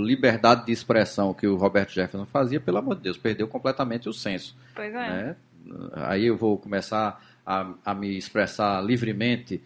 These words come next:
Speaker 1: né, pela chacina, pelo genocídio, isso, isso é crime.
Speaker 2: Com
Speaker 1: Da
Speaker 2: toda
Speaker 1: mesma
Speaker 2: certeza.
Speaker 1: forma, da mesma forma que ninguém pode estar aqui se manifestando, dizendo que as pessoas peguem armas para retirar o, os ministros do Supremo,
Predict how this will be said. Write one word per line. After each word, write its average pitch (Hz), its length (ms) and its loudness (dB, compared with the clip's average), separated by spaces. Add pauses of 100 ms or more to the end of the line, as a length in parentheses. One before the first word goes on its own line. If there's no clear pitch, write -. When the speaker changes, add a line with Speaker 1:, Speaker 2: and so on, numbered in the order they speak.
(280)
Speaker 1:
né, 110 320 2
pela 98 280 2
chacina, 117 760 -4 (400)
pelo 95 680 0
genocídio, 107 760 -2 (180)
isso, 95 240 -12
isso - 140 -6
é 214 60 4
crime. 175 540 -6 (280)
Speaker 2:
Com - 80 -8
Speaker 1:
Da 123 80 2
Speaker 2:
toda 107 100 -4
Speaker 1:
mesma 120 160 0
Speaker 2:
certeza. 139 220 0
Speaker 1:
forma, 311 220 -8
da 113 120 0
mesma 120 180 -2
forma 147 260 -4
que 330 80 -10
ninguém 202 240 -4
pode 117 240 -4
estar 104 200 -2
aqui 135 440 -8
se - 160 -14
manifestando, 120 800 -4
dizendo 120 360 -6
que 139 60 -6
as 135 80 -4
pessoas 117 320 -6
peguem 113 380 -2
armas 139 360 -2
para 104 440 -4 (320)
retirar 120 560 -2
o, 113 460 -8 (140)
os 95 120 -16
ministros 113 340 -6 (100)
do - 40 -12
Supremo, 139 540 -4